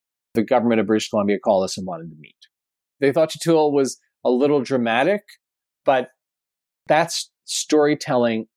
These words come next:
in a data-based way. You cannot deny that this place was standing and now it's gone, and you said that you were gonna protect it.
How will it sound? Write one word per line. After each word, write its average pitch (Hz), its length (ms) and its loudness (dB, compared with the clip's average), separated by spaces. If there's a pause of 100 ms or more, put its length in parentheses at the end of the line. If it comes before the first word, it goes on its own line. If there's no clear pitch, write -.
in 127 120 -2
a 107 120 -2
data-based 107 880 0
way. 90 300 -4 (220)
You 139 160 2
cannot 165 440 0
deny 127 340 2
that 104 200 -8
this 139 140 -2
place 147 320 0
was 107 200 -2
standing 190 460 0 (420)
and 113 100 0
now 110 140 2
it's - 140 -4
gone, 143 640 2
and 113 140 -2
you 107 120 -2
said 120 200 0
that 113 60 -2
you 107 140 0
were 98 80 -2
gonna 98 140 -4
protect - 460 -6
it. - 180 -6